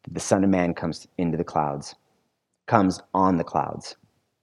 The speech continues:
This is, this is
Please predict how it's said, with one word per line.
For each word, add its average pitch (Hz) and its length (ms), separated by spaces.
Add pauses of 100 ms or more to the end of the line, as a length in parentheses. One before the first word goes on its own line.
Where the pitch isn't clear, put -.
(1200)
This 120 260
is, 127 240
this 123 280
is 117 240